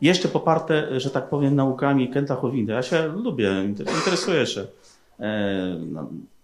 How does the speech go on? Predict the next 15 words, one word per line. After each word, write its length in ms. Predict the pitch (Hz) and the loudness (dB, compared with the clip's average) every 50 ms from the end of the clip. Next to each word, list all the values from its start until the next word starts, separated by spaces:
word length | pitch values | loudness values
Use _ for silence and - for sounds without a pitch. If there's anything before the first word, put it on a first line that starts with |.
| _ _ _ - | _ _ _ -16
powiedzmy, 460 | 87 85 - - _ - - 82 - - - - _ _ | -14 -14 -14 -16 _ -16 -14 -14 -14 -16 -18 -20 _ _
wiedzą, 440 | 92 - 95 117 123 117 107 95 90 | -14 -6 -4 -4 -4 -4 -4 -6 -6
nauką. 680 | 85 78 85 92 117 123 120 - - 104 92 85 85 85 - _ - - - _ _ _ _ | -6 -6 -4 -2 -2 -4 -4 -6 -6 -6 -6 -6 -8 -12 -16 _ -20 -20 -20 _ _ _ _
Kanał 320 | - 101 104 104 92 90 | -4 0 2 2 2 0
Discovery, 680 | 92 - - - 95 110 117 123 120 110 107 101 98 98 | -2 -8 -4 0 2 2 2 2 0 0 0 0 0 0
no, 140 | 92 92 90 | -2 -4 -4
bardzo 340 | 87 82 85 - 92 87 - | -6 -6 -6 -6 -8 -8 -8
często 380 | - - 95 95 95 - 95 | -8 -8 -8 -8 -8 -10 -10
kiedyś 240 | - - 92 95 - | -10 -12 -12 -12 -12
oglądałem 380 | 98 98 98 98 104 98 95 90 | -10 -8 -8 -6 -4 -6 -6 -6
filmy 220 | - 117 151 160 | -6 -4 -4 -4
przyrodnicze 540 | - - 156 139 135 123 120 113 - 107 95 | -4 -4 -6 -6 -4 -6 -6 -8 -8 -10 -12
i 40 | 95 | -12
tak 160 | 87 90 - | -14 -12 -6
dalej. 300 | - 175 196 196 190 | -4 -4 -2 -4 -4